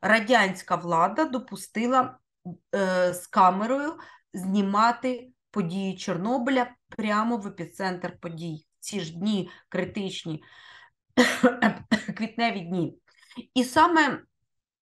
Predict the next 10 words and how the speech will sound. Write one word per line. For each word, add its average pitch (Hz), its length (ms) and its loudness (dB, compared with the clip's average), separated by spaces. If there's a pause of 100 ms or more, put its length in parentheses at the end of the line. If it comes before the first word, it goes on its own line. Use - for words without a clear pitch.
(360)
Шевченко 277 840 -2
отримав 220 840 0
ту 262 140 0
максимальну 208 760 -2
дозу 170 460 -4
радіації, 185 960 0 (440)
через 226 400 0
яку 214 420 -4
він 196 180 -2
згодом 202 500 -6